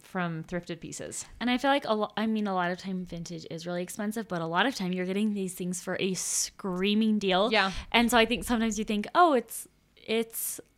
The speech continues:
Speaker 2: lesser if it's that way," but I actually would argue totally the opposite, that if you can, if you can find things that are unique and been loved before, I think it only makes your home more special. And
Speaker 1: Right.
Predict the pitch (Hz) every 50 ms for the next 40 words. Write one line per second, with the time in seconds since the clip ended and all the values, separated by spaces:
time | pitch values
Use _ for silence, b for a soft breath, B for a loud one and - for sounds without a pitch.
0 | _ _ - 175 185 196 196 190 190 - - 247 247 262 220 240 - 294 277 -
1 | - 277 269 262 269 262 220 226 - - 196 202 196 202 208 - - - 196 190
2 | - - 202 196 196 185 - - 180 175 - - _ _ _ _ 180 185 180 170
3 | - 170 175 - - - 214 233 262 262 226 226 214 190 180 180 190 - - 180
4 | 170 B B B B B B B B 214 196 196 180 180 202 208 202 - 240 214
5 | 214 214 208 196 - - - - _ _ - 196 190 - 196 196 - 214 214 208
6 | 196 - 170 170 175 185 180 190 196 196 190 190 180 180 180 175 170 175 185 180
7 | 165 - - - 175 170 170 160 b b b b b b _ - 202 196 202 190
8 | 180 180 170 175 175 185 175 - 185 175 175 - 180 175 190 190 190 185 - -
9 | 175 170 170 170 170 160 - - - - 175 170 170 160 156 175 160 160 156 151
10 | - - _ 165 165 165 175 175 180 185 180 175 - 151 156 160 - 175 - -
11 | 202 202 208 202 196 202 190 185 175